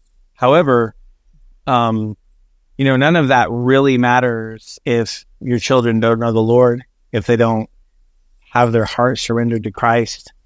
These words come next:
And so w-, what a wonderful setup, you know, where you can invest in time and relationships.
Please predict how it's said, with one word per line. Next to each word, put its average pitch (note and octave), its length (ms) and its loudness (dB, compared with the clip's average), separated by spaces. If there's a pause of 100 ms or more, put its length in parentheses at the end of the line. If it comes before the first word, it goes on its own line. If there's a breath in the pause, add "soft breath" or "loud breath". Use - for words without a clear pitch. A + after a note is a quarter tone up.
(600)
And A#2+ 380 -2
so A#2 540 0 (580)
w-, B2+ 220 -14
what D#3 240 2
a D#3 80 4
wonderful C3+ 680 0
setup, - 520 -4 (200)
you A2+ 100 0
know, A2 200 0
where A2 140 0
you A#2 240 2
can A2 500 -2
invest A2+ 800 0 (180)
in G#2+ 200 -2
time A#2+ 480 0
and A2 140 -6
relationships. A2+ 1000 -2